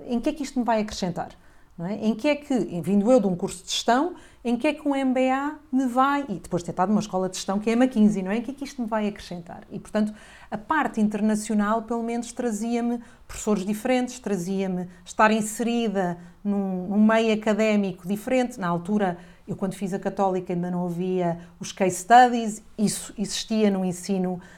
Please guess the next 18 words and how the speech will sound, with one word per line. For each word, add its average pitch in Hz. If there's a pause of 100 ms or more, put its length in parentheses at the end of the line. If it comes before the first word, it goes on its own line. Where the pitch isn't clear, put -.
(140)
no 190
ensino 190
lá 185
fora, 247
nos 214
Estados 190
Unidos, 226
e, 247
portanto, 277 (240)
foi 269
muito, 285
eh, 269
relacionado 262
com 262
tentar 262
diferenciar 247
ao 196
máximo 220